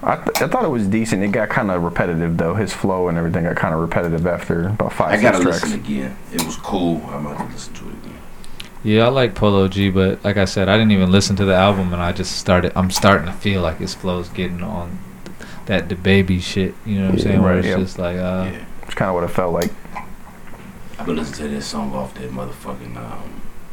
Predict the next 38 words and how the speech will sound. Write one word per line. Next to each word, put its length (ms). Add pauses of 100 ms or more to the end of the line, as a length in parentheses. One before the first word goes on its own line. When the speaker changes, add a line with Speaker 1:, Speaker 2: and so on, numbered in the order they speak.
(140)
Speaker 2:
Judas. 480 (180)
What's 180
his 120
song 220
on 60
that 100
album 240
called? 220
Speaker 3:
Judas 200
and 140
the 40
Messiah. 400
Speaker 2:
I 60
really 140
like 220
his 140
song 240
on 60
Speaker 3:
Black 180
Speaker 2:
there. 80
Speaker 3:
Messiah. 340 (320)
Speaker 2:
Yeah, 120 (180)
Polo 320
song 300
on 80
that, 220
on 100
that 120
soundtrack. 400
Speaker 3:
Polo 140
Speaker 2:
That 60
was 140
Speaker 3:
song, 220
Speaker 2:
cool. 100
Speaker 3:
but 80
nobody. 480 (120)
The, 420
uh, 40